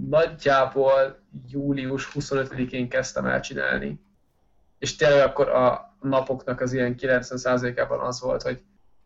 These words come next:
hogy így daráltam, de tényleg egy egész nap csináltam, és volt összesen talán ilyen egy-két hét, amikor elmentem nyaralni, és akkor nem igazán foglalkoztam vele, mert nem akartam vinni.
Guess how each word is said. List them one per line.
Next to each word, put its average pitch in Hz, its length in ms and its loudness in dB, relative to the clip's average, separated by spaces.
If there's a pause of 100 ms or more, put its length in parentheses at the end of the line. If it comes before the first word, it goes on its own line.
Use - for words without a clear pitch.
(300)
hogy 123 160 -2
így 120 140 2
daráltam, 117 640 2
de - 80 -12
tényleg 127 280 4
egy 117 100 -2
egész 120 320 2
nap - 100 -10
csináltam, 135 480 0
és 135 260 -4
volt 147 440 4 (540)
összesen 139 480 0
talán 135 300 2
ilyen 123 240 -4
egy-két 135 880 -2
hét, 131 240 -2
amikor 127 280 0
elmentem 127 420 0
nyaralni, 123 360 0
és 127 120 -8
akkor 127 360 -8
nem 131 120 -8
igazán 127 300 0
foglalkoztam 123 540 -2
vele, 123 160 4
mert 123 160 0
nem 139 120 0
akartam 127 440 0
vinni. 127 420 0